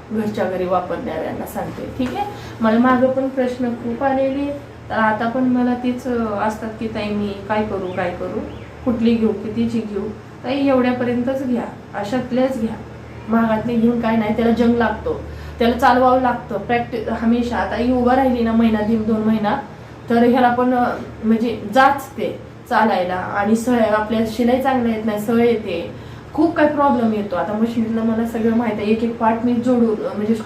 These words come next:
खोलून काढते. तुम्ही घेतला कोणी, तुम्हाला मशिनीतला काय प्रॉब्लेम असेल तर मला नक्कीच कमेंटमध्ये विचारा.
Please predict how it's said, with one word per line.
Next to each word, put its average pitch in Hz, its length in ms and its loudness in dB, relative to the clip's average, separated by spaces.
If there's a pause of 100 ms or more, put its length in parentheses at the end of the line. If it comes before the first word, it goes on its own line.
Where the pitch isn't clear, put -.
(200)
खोलून 214 260 0
काढते. - 680 -4 (180)
तुम्ही 240 160 6
घेतला 294 360 2
कोणी, 285 240 -2
तुम्हाला 240 560 -2
मशिनीतला 233 540 0
काय 208 240 0
प्रॉब्लेम 214 480 0
असेल 262 440 0
तर 233 100 0
मला 214 280 2
नक्कीच 202 400 -4
कमेंटमध्ये 254 520 0
विचारा. 233 360 -2